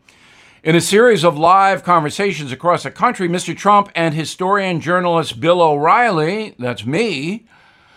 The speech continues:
will discuss exactly how things were accomplished, as well as challenges, both good and bad.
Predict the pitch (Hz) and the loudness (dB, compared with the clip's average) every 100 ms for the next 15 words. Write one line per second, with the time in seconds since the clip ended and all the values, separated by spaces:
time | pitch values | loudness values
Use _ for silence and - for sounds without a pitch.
0 | _ _ 156 175 165 180 196 160 170 139 | _ _ 2 2 2 2 0 0 -2 0
1 | 208 180 - 127 92 - _ _ _ _ | 0 0 -4 -8 -8 -12 _ _ _ _
2 | _ _ - 123 135 143 139 127 127 120 | _ _ -4 0 2 2 -2 -6 -6 -6
3 | 110 - 196 220 208 208 - 147 127 165 | -6 0 0 0 -4 -4 -6 -12 -6 -4
4 | 160 139 - 202 240 202 135 147 156 131 | -4 -6 -6 -2 0 -2 -4 -6 -6 -6
5 | 143 127 113 180 202 - 170 220 196 110 | -6 -4 -2 -2 -2 -4 -6 -6 -6 -6
6 | 60 - | -8 -12